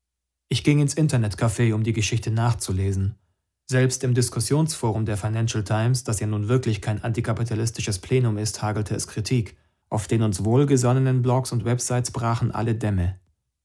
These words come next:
„Jetzt reicht's“, stand da. „Enough is enough.“ „Ya basta, rien ne va plus.“ Zurück im Hyde Park war die Planung bereits im vollen Gang. Ich fand die anderen Bandmitglieder in einer Organisationsgruppe in der Nähe des Busses.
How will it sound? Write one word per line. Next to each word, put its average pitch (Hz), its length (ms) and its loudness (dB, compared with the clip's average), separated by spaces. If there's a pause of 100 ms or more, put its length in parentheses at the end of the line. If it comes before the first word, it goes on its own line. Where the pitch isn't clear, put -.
(160)
„Jetzt 113 400 2
reicht's“, 117 420 2
stand 90 360 -2
da. 87 260 -2
„Enough 113 460 2
is 92 160 0
enough.“ 95 480 0 (400)
„Ya 120 180 4
basta, 117 640 2 (280)
rien 127 300 4
ne 123 140 4
va 113 80 4
plus.“ 104 400 0 (1300)
Zurück 123 320 2
im 123 180 4
Hyde 131 260 2
Park 135 340 2
war 120 80 2
die 120 100 2
Planung 127 400 2
bereits 117 300 0
im 113 100 2
vollen 107 340 0
Gang. 98 300 0 (460)
Ich 123 120 -2
fand 127 220 0
die 120 60 0
anderen 120 360 2
Bandmitglieder 117 720 0
in 110 120 -2
einer 107 180 -2
Organisationsgruppe 110 1040 -2
in 104 80 -4
der 104 100 -2
Nähe 107 200 -2
des 92 160 -4
Busses. 92 540 -2